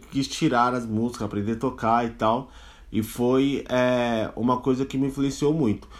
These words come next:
A Oficina G três tem outros álbuns que são muito importantes também pra, pra cena da música, tá ligado? Ainda mais pra quem é do meio gospel.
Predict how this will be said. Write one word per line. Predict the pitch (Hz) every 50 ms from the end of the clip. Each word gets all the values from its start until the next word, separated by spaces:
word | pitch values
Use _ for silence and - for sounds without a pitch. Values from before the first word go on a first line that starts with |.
| - - - - -
A |
Oficina | 120 127 - 185 190 185
G | 196 202
três | 202 185 190 196
tem | 196 208 196
outros | 190 190 190 190 175 135 143
álbuns | 143 151 156 165 -
que | -
são | - 170
muito | 160 151 147 156 185 180 -
importantes | - - 208 202 202 - 160 156 160 156 -
também | - 180 160 147 135 139 147 139
pra, | - - 151 151 147 -
pra | - 147 151
cena | 147 160 151 151 147
da | 143 170 185
música, | 175 156 151 147 147 - - 101
tá | 113 107
ligado? | 107 107 127 131 127 104 95 95 - - - - - - - -
Ainda | - 110 120 117 147 156
mais | 156 151 156 185 185
pra | - - 208 208
quem | 208 208 - 165 151 156 160
é | 160
do | 156 160
meio | 160 170 190 190
gospel. | 165 151 139 117 110 104 - - 92 90 -